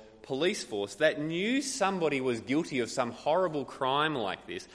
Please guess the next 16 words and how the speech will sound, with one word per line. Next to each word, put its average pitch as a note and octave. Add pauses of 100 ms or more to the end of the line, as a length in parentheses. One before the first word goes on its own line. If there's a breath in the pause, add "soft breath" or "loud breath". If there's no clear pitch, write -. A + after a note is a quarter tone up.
and F#3
they F3+
had F3
the D#3+
evidence A#3+
to -
prove E2+
it C#3+ (200 loud breath)
and G3
the G3+
power F4
to G#3+
do B3
something B2
about F2+
it, G3+